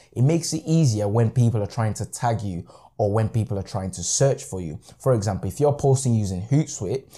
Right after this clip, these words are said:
Hootsuite, all you need to do is just use the at symbol, S O S Creativity, and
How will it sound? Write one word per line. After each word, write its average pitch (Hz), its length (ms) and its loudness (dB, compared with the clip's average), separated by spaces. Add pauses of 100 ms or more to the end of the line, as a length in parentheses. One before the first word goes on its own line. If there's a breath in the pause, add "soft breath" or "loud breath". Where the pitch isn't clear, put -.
(420 loud breath)
Hootsuite, 120 640 0
all 139 160 4
you 147 100 2
need 147 160 2
to 131 140 -2
do 123 160 4
is 113 200 0
just 110 220 -4
use 104 240 0
the - 180 -4
at 139 220 -2
symbol, 95 580 -4
S 123 220 -2
O 120 80 2
S 117 140 -2
Creativity, 104 720 -4
and 101 220 -6